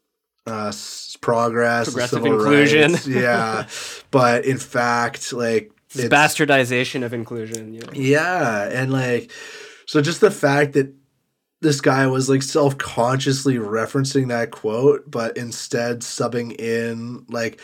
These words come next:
Speaker 1: creditworthiness for the content of your character, you know? It's like, oh, we can judge the content of your character based on this metric of, like, your financial history.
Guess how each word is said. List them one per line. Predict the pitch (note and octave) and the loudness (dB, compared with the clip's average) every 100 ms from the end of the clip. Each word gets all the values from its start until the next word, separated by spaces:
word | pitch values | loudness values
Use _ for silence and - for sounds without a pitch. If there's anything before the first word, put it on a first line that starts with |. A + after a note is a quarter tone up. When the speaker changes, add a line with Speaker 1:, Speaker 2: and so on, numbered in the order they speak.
| - - | -20 -20
Speaker 1:
creditworthiness | - - B2+ B2 C3 C3 C3 C3 C3 C3+ | -10 0 2 2 0 0 0 0 -2 -2
for | - | -2
the | A#2+ | -4
content | A#2 A#2+ A#2 - A#2 | -4 -6 -4 -4 -4
of | A2 | -2
your | A2+ | -4
character, | A2 - G#2+ A#2+ C3+ F3 F#3+ G3 G3+ - - - - _ | -6 -4 -2 0 -2 -4 -2 -4 -6 -20 -20 -20 -20 _
you | D#3+ | -2
know? | D#3+ E3 E3+ F3 - | 0 0 -2 -4 0
It's | C#3+ C3+ | 0 4
like, | C#3 C3+ | 2 4
oh, | D3 C#3 | 4 6
we | C#3+ | 6
can | C#3 D3 C3+ - | 4 2 0 -2
judge | - C3+ B2+ B2+ B2 - - | -2 0 0 -2 -4 -10 -6
the | B2 A#2+ A#2+ A#2 | -4 -2 -2 -6
content | - A#2+ A2+ A2 A2 G#2+ | -6 -4 -4 -4 -6 -4
of | G#2+ | -4
your | G#2+ | -2
character | G#2 - C3 C#3+ C#3 C3+ A#2 A2 G#2+ - | -4 2 6 8 6 2 0 0 -2 4
based | C#3+ D3 C#3 - | 6 8 6 2
on | B2+ A#2+ | 0 -2
this | A2+ A2 | -6 -6
metric | A2+ A#2 A#2 A#2 A2 G#2+ G#2 - - - - | -2 -2 -2 -2 0 -2 -4 -12 -20 -14 -6
of, | A#2 G#2+ G#2+ A2 - | -4 -2 -4 -8 -6
like, | B2 A2 G#2+ - - | -4 -2 -4 -8 -14
your | B2 A#2 A2+ | -4 -2 -2
financial | - A2+ A2 A2 G#2+ - G#2+ G2+ G2+ | -2 -2 -2 -4 -4 -4 -4 -6 -8
history. | G#2 A2 F#2+ - F#2 F2 D#2+ - | -6 -4 -4 -6 -10 -10 -12 -20